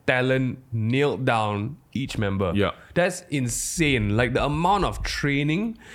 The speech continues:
Speaker 1: and auditioning that they had to go through.
Speaker 2: Yeah.
Speaker 1: Wow.
Speaker 2: That being said, I mean, we're not. I, I, I,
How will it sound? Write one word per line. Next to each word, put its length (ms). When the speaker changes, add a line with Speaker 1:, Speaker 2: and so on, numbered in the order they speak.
Speaker 1:
and 500
auditioning 760
that 140
they 80
had 180
to 60
go 220
through. 480
Speaker 2:
Yeah. 140
Speaker 1:
Wow. 360
Speaker 2:
That 160
being 140
said, 240
I 140
mean, 420
we're 180
not. 360
I, 500
I, 80
I, 60